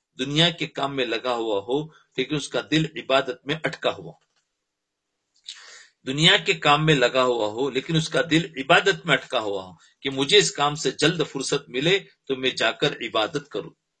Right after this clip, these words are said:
ये सूरत ज्यादा बेहतर है बनिस्बत उसके कि तुम इबादत तो कर रहे हो, लेकिन दिल दुनिया की तरफ लगा हुआ है कि जल्दी से इबादत से फरागत हो तो जाकर अपने काम धंधे में लगो। हाँ,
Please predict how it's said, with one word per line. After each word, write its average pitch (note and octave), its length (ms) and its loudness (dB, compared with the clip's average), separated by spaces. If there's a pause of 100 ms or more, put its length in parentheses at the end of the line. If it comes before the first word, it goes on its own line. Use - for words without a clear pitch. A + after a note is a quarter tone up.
(380)
ये E3+ 140 6
सूरत E3 300 4
ज्यादा D3 380 4
बेहतर E3 400 4
है D3+ 120 4
बनिस्बत D#3+ 580 2
उसके D#3+ 280 0 (400)
कि C#3 100 -2
तुम D#3+ 240 -4 (120)
इबादत D#3+ 480 2
तो G3+ 160 0
कर A#3 220 4
रहे D#3 240 4
हो, A2 220 -2 (320)
लेकिन C3 400 -2
दिल G3+ 220 2
दुनिया D#3+ 340 4
की D#3 140 0
तरफ C#3 240 0
लगा A2+ 260 2
हुआ F2+ 300 -6
है F2 320 -14 (720)
कि C#3 100 4
जल्दी D#3 360 4
से D3 180 2
इबादत C#3 320 2
से B2+ 160 -2
फरागत D#3+ 540 0 (360)
हो E3 100 6 (380)
तो C3 80 -4
जाकर C3+ 360 2
अपने - 260 -2
काम C#3+ 280 2
धंधे A2 320 -4
में A#2+ 140 -4
लगो। E2 300 -8 (1500)
हाँ, - 460 -16